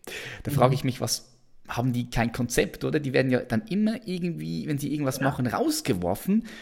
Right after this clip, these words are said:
Speaker 1: Und das ist natürlich für die Produktivität und für die Effektivität fatal. Ja.
Speaker 2: Völlig, völlig, ja.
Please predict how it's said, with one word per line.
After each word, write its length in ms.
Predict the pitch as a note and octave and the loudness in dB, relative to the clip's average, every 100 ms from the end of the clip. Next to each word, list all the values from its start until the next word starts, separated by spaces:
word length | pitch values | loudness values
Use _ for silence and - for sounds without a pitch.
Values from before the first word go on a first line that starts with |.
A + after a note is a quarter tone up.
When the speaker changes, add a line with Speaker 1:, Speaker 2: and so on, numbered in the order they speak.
| - | -6
Speaker 1:
Und 140 | B2 | 0
das 140 | E3+ F3+ | 2 2
ist 100 | C#3 | -2
natürlich 400 | C3 D3 E3 C3+ | -2 -2 -2 -2
für 100 | A#2+ | -6
die 80 | |
Produktivität 960 | A#2 B2 A2+ - A2 G2+ - A3+ D#3+ - | -4 -4 -4 -8 -10 -10 -4 -2 -2 -4
und 60 | G#2+ | -8
für 80 | |
die 120 | F#2 B2+ | -6 -6
Effektivität 760 | D3 - F#2 F2+ - G#2 G#2 - _ _ - B1 C2+ | -8 -10 -12 -10 -4 -2 -4 -16 _ _ -20 -20 -14
fatal. 520 | - - - C3 D#2+ - - - - _ _ _ _ | -10 -4 6 6 6 -4 -14 -20 -20 _ _ _ _
Ja. 240 | F#2+ F#2 G2+ | -8 -4 -2
Speaker 2:
Völlig, 240 | C#3+ - _ _ _ | -4 -10 _ _ _
völlig, 400 | - C#3+ - - | -12 -10 -12 -12
ja. 260 | - - - | -8 -8 -8